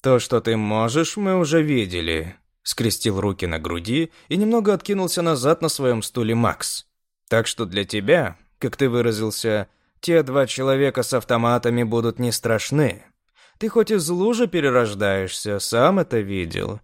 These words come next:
причем в прямом смысле слова "из лужи". Полностью расплавленная плоть и каким-то образом кости. Тебя превратили в ничто, но ты переродился". "Прям-таки из лужи", решил я ради интереса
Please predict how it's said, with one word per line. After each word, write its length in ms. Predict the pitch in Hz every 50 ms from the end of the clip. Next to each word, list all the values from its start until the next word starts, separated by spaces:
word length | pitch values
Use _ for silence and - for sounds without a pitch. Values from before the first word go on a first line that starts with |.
| _ _ _ _ _ _
причем 420 | - 92 113 117 113 151 151 151 139
в 60 | -
прямом 400 | - 147 147 139 143 160 202 208
смысле 420 | - - 226 226 208 - 196 202 185
слова 520 | - - 190 208 233 226 190 147 120 107
"из 100 | 98 92
лужи". 560 | 98 104 101 98 92 85 92 85 - - - - _ _ _ _ _
Полностью 640 | - 123 135 147 165 165 170 165 147 - - 151 151
расплавленная 760 | 143 131 - - 139 139 131 127 117 117 113 113 113 107 107
плоть 440 | 101 - 123 165 175 143 - - - _ _ _ _ _ _
и 100 | - -
каким-то 560 | - 101 - 127 147 170 160 - 196 - - -
образом 520 | 170 170 165 165 170 156 147 160 160 160
кости. 680 | 151 - 185 160 - - - - - - - - - _ _ _ _ _ _ _
Тебя 320 | - - 107 95 110 127 127
превратили 540 | - 123 123 120 127 123 113 - 135 127 127
в 60 | 120
ничто, 540 | 123 120 110 - - - 190 185 151 113 - _ _ _ _ _ _
но 180 | - 214 226 214
ты 120 | 165 190 175
переродился". 1000 | 175 175 156 151 143 147 143 143 143 175 208 180 139 - - - 98 95 - - - _ _ _ _ _ _ _ _ _ _ _ _
"Прям-таки 580 | - 98 107 95 85 - - 90 - - 101 101
из 140 | 98 98 101
лужи", 540 | 98 98 87 80 - - - - - - - _ _ _ -
решил 360 | 107 113 104 - - 117 110
я 140 | 107 107 107
ради 220 | 110 104 98 104
интереса 640 | 104 101 - 120 117 143 147 - - 104 104 98